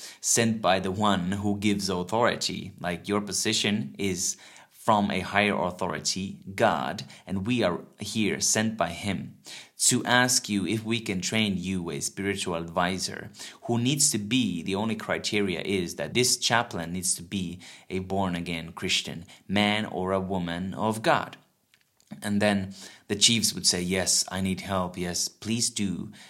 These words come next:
and train me this. I will find one, somebody, um, that is, that is, uh, in a good reputation, rep-, reputation and would be of help to me as a chief," you know?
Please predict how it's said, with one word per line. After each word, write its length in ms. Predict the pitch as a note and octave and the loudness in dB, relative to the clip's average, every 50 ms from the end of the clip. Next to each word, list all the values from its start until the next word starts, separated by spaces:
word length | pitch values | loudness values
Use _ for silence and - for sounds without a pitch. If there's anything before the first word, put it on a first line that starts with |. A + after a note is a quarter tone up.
| - - - | -20 -14 -8
and 140 | - F2+ F2 | -6 -4 -2
train 340 | F#2 A2 G#2+ G#2 G2+ F#2+ | 0 2 4 4 6 4
me 200 | F2 E2 D#2+ D#2+ D#2+ | 4 0 -4 -8 -8
this. 440 | E2 F2 E2 D#2+ - - - - - - | -6 -4 0 2 4 4 4 4 2 0
I 60 | - | -2
will 160 | F#2 F#2 F#2+ F2+ | -2 -2 -2 -4
find 460 | F2+ - G#2+ G#2 G#2 G#2 G2+ G2+ F#2 | 0 2 4 4 6 6 4 2 2
one, 400 | G2 G2 G2 G2 G2 G2 G2 G2 - - - | 0 0 0 0 -2 -4 -6 -8 -12 -14 -8
somebody, 600 | - - G#2 G2 F#2+ F#2 F2+ F2+ F2 E2 D2+ - - | -4 -2 0 0 2 0 0 0 -2 -4 -6 -8 -8
um, 320 | - E2+ E2+ D#2+ C#2 D#2 - | -6 -4 -4 -4 -4 -6 -6
that 140 | - F2 D#2+ | -6 -6 -4
is, 440 | D#2+ D#2+ D#2+ - - - - - - - | -4 -6 -6 -4 -4 -4 -4 -4 -8 -10
that 140 | - C#3 - | -14 -12 -10
is, 260 | C#2+ C#2+ - - - | -8 -6 -4 -6 -6
uh, 240 | - - - G#1+ - - | -6 -8 -10 -10 -10 -10
in 140 | - E2+ F2+ | -8 -8 -6
a 40 | |
good 200 | F2 F#2+ F#2 - | -4 -4 -4 -4
reputation, 640 | F#2+ F#2 - - - F#2 F2+ F#2+ F#2 - - - E2+ | -6 -8 -8 -10 -6 -4 -2 -2 -2 -2 -6 -4 -4
rep-, 200 | F#2+ F#2 - - D#2 D2 - - - | -4 -4 -4 -4 -8 -8 -8 -8 -8
reputation 720 | - G2 F#2+ - - - G2+ F#2+ F#2+ - - F#2 F2+ F2+ - - - - - | -8 -8 -8 -8 -4 -2 -2 0 0 0 -2 -2 -4 -6 -8 -14 -20 -14 -8
and 120 | - F#2 F2+ | -6 -4 -4
would 160 | F#2+ - - | -4 -4 -2
be 160 | F#2+ F#2 F#2 | -2 -2 -2
of 160 | F2 F2+ - | -2 -4 -6
help 500 | - - - F#2+ E2+ D#2 D2 - - - - | -8 -2 2 2 2 2 0 -6 -14 -14 -10
to 140 | - - | -10 -8
me 360 | D#2+ E2+ E2 D#2 - - F#2 - - - | -6 -6 -6 -6 -6 -8 -10 -14 -16 -18
as 160 | D3+ D3+ C#3+ | -14 -12 -12
a 60 | - | -8
chief," 420 | - - - - A#2 A#2 - - - - - - - - - - - _ - | -6 -6 -6 -6 -8 -12 -16 -18 -18 -20 -20 -20 -20 -20 -20 -20 -20 _ -8
you 80 | F2+ | -4
know? 220 | F2+ F#2 F#2+ F#2 | -2 0 -2 -2